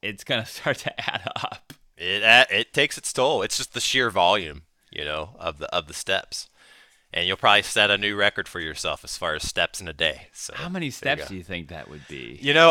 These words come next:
Speaker 2: I didn't have it back then. I wish I would have, um, had this Garmin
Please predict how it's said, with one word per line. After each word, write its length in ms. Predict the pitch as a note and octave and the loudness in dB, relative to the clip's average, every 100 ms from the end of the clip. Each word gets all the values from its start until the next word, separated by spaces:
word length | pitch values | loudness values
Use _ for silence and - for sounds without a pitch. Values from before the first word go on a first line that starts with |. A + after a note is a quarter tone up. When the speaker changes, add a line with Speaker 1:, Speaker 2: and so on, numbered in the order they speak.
| C3+ | 12
Speaker 2:
I 100 | E3+ | 10
didn't 220 | A3 A#2+ | 8 6
have 240 | A2+ A2+ A#2+ | 8 8 8
it 120 | F#2+ | 4
back 240 | G2 G2 | 4 4
then. 160 | G2+ G2 | 4 2
I 80 | G#2+ | 4
wish 240 | B2 - | 2 2
I 80 | F#2 | 0
would 180 | F2+ G2+ | 2 2
have, 440 | G2 F2+ - - | 2 0 -8 -8
um, 400 | - F2 E2+ D#2+ - | 0 2 2 0 -6
had 240 | - F#2+ - | 0 2 2
this 160 | E2 | -6
Garmin 540 | - F2 G2+ F#2+ E2 | 0 2 4 2 -2